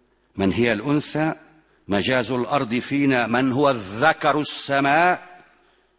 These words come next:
هي: هكذا بدأت أغاني الحب، أنت إذن عرفت الحب يوما. هو:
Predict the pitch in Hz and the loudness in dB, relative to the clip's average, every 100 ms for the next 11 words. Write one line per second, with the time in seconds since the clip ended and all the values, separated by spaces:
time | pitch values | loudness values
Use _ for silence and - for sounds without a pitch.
0 | _ - 117 117 120 104 - - _ _ | _ -4 0 2 2 -2 -8 -20 _ _
1 | _ _ _ _ _ - 143 147 143 123 | _ _ _ _ _ -2 -2 0 0 2
2 | 127 120 101 113 117 113 117 - - - | 0 0 -2 -2 -2 -2 -4 -6 -12 -8
3 | 110 113 107 90 - 117 95 73 - - | -2 0 0 -2 -4 -4 -4 -6 -20 -20
4 | _ _ - 117 120 120 120 131 120 117 | _ _ -6 -2 -2 -2 -2 -2 0 -2
5 | 117 120 - _ _ _ _ _ _ - | -4 -10 -18 _ _ _ _ _ _ -4
6 | 110 170 - 107 85 104 78 92 92 90 | -2 -2 -4 -4 -4 -10 -6 -4 -4 -4
7 | 87 78 78 - _ _ _ _ _ _ | -6 -10 -14 -20 _ _ _ _ _ _
8 | _ - 117 104 101 - | _ -4 0 0 0 -6